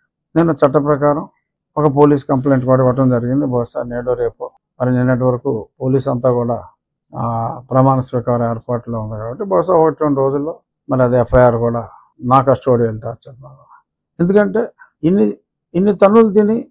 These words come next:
మిలిటరీ హాస్పిటల్ రిపోర్ట్లు ఇంత క్లియర్గా ఉండి కస్టోడియల్ టార్చర్ జరిగింది అన్న నాకే నేను న్యాయం చేసుకోలేకపోతే ఇంకా కామన్ మ్యాన్కి ఇంకా న్యాయం జరుగుతుంది అన్న దాని మీద నమ్మకం పోయి ప్రమాదం ఉంటుంది. కాబట్టి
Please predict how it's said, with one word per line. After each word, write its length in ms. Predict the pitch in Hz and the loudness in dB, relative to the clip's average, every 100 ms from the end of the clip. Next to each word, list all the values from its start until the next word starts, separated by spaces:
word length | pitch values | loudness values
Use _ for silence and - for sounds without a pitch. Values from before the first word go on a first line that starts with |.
| _ _ | _ _
మిలిటరీ 300 | 156 180 190 | -2 0 2
హాస్పిటల్ 480 | 185 180 185 175 165 | 2 2 -2 -2 -2
రిపోర్ట్లు 440 | 170 165 185 170 | -4 0 0 2
ఇంత 140 | 156 156 | -2 -4
క్లియర్గా 460 | 151 170 185 180 | 0 4 6 6
ఉండి 380 | 175 165 175 202 - _ _ 143 | 4 2 0 -2 -10 _ _ -2
కస్టోడియల్ 520 | 139 180 175 175 156 | 2 4 4 2 4
టార్చర్ 400 | 165 156 180 143 | 2 2 0 0
జరిగింది 800 | 127 135 170 190 185 180 196 - _ - | 4 4 6 4 4 2 0 -6 _ 0
అన్న 440 | 175 214 208 - - - _ _ _ _ - | 4 8 6 4 -2 -14 _ _ _ _ 4
నాకే 380 | 143 185 233 247 - - _ _ 180 | 6 8 10 10 6 -10 _ _ 4
నేను 140 | 190 | 6
న్యాయం 300 | 180 185 185 | 8 8 6
చేసుకోలేకపోతే 880 | 160 - 127 107 107 113 - 131 - - _ | 4 2 -2 -2 -8 -16 -4 -2 -2 -8 _
ఇంకా 140 | 185 202 | -2 2
కామన్ 440 | 185 196 220 214 | 6 6 6 2
మ్యాన్కి 400 | 202 190 175 202 135 - - _ 160 | 2 0 0 0 0 -2 -10 _ -4
ఇంకా 120 | 175 | 0
న్యాయం 340 | 170 170 190 | 4 4 4
జరుగుతుంది 720 | 175 170 170 - 170 165 170 - _ - | 2 2 0 -2 -4 -2 -6 -12 _ -4
అన్న 140 | 156 | 2
దాని 200 | 151 151 | 4 4
మీద 220 | 151 156 156 127 151 - - 143 | 2 2 2 0 -2 -8 -6 -2
నమ్మకం 380 | 151 160 165 143 | 0 2 0 2
పోయి 280 | 143 143 | 2 2
ప్రమాదం 460 | 135 131 131 135 127 | 0 0 2 0 -2
ఉంటుంది. 280 | 117 110 110 | -6 -10 -12
కాబట్టి 500 | 104 98 - - | -14 -14 -14 -14